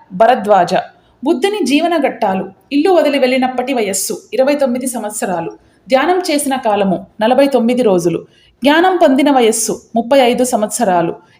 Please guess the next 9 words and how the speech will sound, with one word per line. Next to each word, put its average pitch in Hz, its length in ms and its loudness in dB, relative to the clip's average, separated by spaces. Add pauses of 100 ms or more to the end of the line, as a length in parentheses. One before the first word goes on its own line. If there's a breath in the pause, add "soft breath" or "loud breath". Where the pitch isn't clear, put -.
జ్ఞానం 311 440 2
పొందిన 262 280 4
స్థలము 196 580 0
బుద్ధగయ. 185 560 2 (420 loud breath)
జ్ఞానోదయం 320 680 4 (120)
పొందిన 277 380 2 (1080)
చెట్టు 233 460 2
రావి 247 280 4
వృక్షము. 220 560 -2